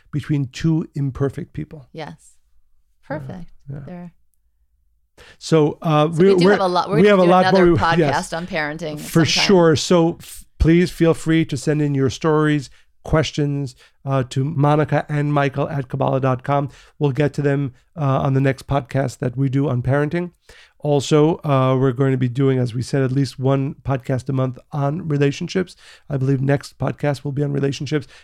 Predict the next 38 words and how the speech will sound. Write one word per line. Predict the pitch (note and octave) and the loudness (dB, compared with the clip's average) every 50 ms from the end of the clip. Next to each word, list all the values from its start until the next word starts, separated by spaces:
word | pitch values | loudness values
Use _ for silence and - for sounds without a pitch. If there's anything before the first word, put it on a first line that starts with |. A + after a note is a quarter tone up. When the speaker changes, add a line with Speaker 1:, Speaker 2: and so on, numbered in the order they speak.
| _ _ | _ _
Speaker 1:
Continue | - B2 - D3 C#3+ C3+ | -4 -2 0 0 0 0
to | B2 D#3 | 0 -2
send | C3 - D#3 D3 D3 D3 | -2 0 0 0 0 0
in | C#3+ C#3 | 0 0
your | C3 C3+ B2+ | -2 -2 -2
stories, | - - - D3+ C#3+ C#3+ C#3+ C#3 C#3 C#3 C3 B2 - _ _ _ _ _ _ _ | -2 -2 0 2 2 2 2 2 0 -2 -4 -8 -12 _ _ _ _ _ _ _
uh, | - D3+ C#3 C#3+ C#3+ C3+ - | -10 -8 -6 -6 -6 -6 -6
questions, | - | -6
Speaker 2:
Questions. | - - D#3 D3+ A#2+ - - - D3 C#3 C3+ C3+ C3+ B2+ B2 - _ _ _ _ _ - | -2 0 0 0 0 -2 -2 -2 0 0 0 -2 -4 -6 -8 -12 _ _ _ _ _ -6
Speaker 1:
uh, | D3 C#3 C3+ C3 | -4 -4 -4 -4
to | - - C#3+ C#3 C3 B2+ - - | -2 0 2 2 4 2 0 -2
Monica | - D3 D3 D3 D3 C3+ B2 - E3 - | -2 -2 0 0 0 -2 -2 -4 -6 -4
and | D#3 C#3 C#3 C3+ | -4 -4 -4 -4
Michael | C3+ C#3 C3+ - D3+ | -4 -6 -6 -6 -6
at | B2+ A#2+ | -6 -4
Kabbalah | - C3 B2+ B2 B2+ | -4 -2 -2 0 -2
dot | C3 B2+ | -2 -4
com, | C3 D#3 D#3+ E3 D#3 | -2 -2 -2 -2 0
and | C#3+ C#3 | -2 -2
we'll | C3+ C3 | -2 -2
try | - D3+ C#3+ | -2 -2 -2
to | C#3 | -2
get | C3+ C3+ B2+ | -2 -4 -4
to | - C3+ | -4 -4
more | C#3 C3+ C3+ C3 | -2 -2 -2 0
and | C3 C3 | -2 -2
more | B2+ B2+ B2+ | -2 -2 -4
of | A#2+ | -4
them | B2 C3 F3 - - _ _ _ _ _ _ - | -6 -8 -10 -12 -14 _ _ _ _ _ _ -10
as | C#3 C3+ A2 A2 | -8 -8 -6 -8
we | B2+ | -8
continue. | - - A#2+ - B2 B2+ A#2+ - - _ _ _ _ _ - - - _ _ _ _ | -6 -6 -4 -4 -4 -6 -6 -8 -12 _ _ _ _ _ -20 -20 -20 _ _ _ _
Speaker 2:
So | - - - F3+ F3 F3 E3+ - - - _ - | -8 -4 0 0 0 0 -2 -4 -6 -8 _ -6
we | F#3+ F#3 | -4 -4
will | F3 F#3 F3+ | -4 -4 -4
leave | E3+ G3+ A3 F#3+ G3+ | -4 -4 -4 -4 -4
you | G3+ G3 G3 | -4 -4 -4
with | F3+ F3 E3+ E3 E3 E3 - - - | -4 -6 -4 -4 -4 -6 -8 -12 -18